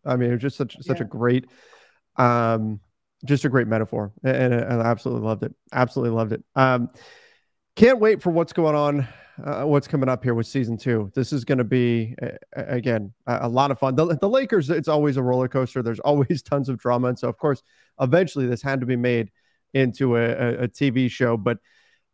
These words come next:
Speaker 1: the way you guys have portrayed all the, all the characters, the way the actors ha-, have come together a-, and really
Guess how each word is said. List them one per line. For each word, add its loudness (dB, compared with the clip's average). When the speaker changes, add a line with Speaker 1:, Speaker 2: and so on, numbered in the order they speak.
Speaker 1:
the 2
way 4
you 2
guys 0
have -4
portrayed -2
all 2
the, -2
all -2
the -2
characters, -4
the -8
way 2
the 0
actors -2
ha-, 0
have -2
come -4
together 0
a-, -4
and -2
really 0